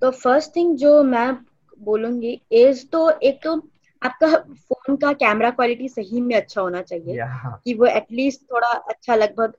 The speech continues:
Speaker 1: आ सके। दूसरा बात, मुझे प्लेन बैकग्राउंड ज्यादा पसंद है, या फिर अगर प्लेन बैकग्राउंड्स नहीं भी है तो कोई बात नहीं, ऐसा कोई जरूरी नहीं है। एक अच्छा बैकग्राउंड आप चूज करो कि कहाँ पे आपको खड़ा होकर आपको बोलना है, ठीक है? Because in communication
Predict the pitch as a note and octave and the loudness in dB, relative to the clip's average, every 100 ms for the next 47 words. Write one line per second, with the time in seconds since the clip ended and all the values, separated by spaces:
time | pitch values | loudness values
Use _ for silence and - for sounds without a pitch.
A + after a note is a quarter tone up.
0 | - G3+ G#3 F#3+ G#3 C4+ _ _ _ _ | -4 -4 -4 -10 -10 -10 _ _ _ _
1 | _ C#4+ D4 E4+ E4+ E4+ C4+ C4+ C#4+ E4+ | _ 0 4 4 4 0 0 2 2 -2
2 | - B3+ B3+ C#4+ C#4 C4 C4 C#4 C4 A#3 | 2 4 4 2 2 0 2 2 2 0
3 | G#3 A3 F#3 E3+ D3+ D3 _ _ _ _ | 2 0 -4 -10 -16 -18 _ _ _ _
4 | _ - B3+ C#4+ E4 F4 - C4+ D4 D4+ | _ 0 2 4 4 4 0 0 2 2
5 | D4+ D#4 D4 B3+ B3 C4 D4+ D#4 D#4 C#4+ | 2 0 -2 -4 -4 -2 -4 -4 0 2
6 | C4 A#3+ C4+ A#3 A#3 C#4 C4+ C#4 B3+ G#3 | 2 0 -2 -2 -2 -2 0 -2 -2 -2
7 | G#3 C4 A#3+ G#3+ D#4 - - _ - C#4+ | -2 -2 -4 -4 -6 -8 -16 _ 0 0
8 | A3+ A#3 C4 C4 A3+ G#3 A3 A#3+ B3 B3 | 0 -8 -4 0 0 2 0 0 -2 -4
9 | A#3 A#3 - A3 A#3 B3+ B3+ G#3+ A3 A#3 | -12 -8 -2 -2 -2 -8 -10 -8 -4 -4
10 | A3+ A#3 - G3+ G#3 G#3 G#3 G3+ - G3+ | -4 -8 -6 -2 -2 -2 -6 -6 -8 -4
11 | F#3+ F3 F3 G3 G3 A#3 _ _ _ A#3+ | -2 -2 -4 -8 -10 -16 _ _ _ -4
12 | D4+ - _ _ _ - A3+ F4 C#4+ D#4 | -4 -4 _ _ _ -4 0 0 0 0
13 | F4+ D4+ C4+ B3+ C4 C#4 D4 C#4+ F4+ | 2 2 2 2 0 0 -4 -4 -4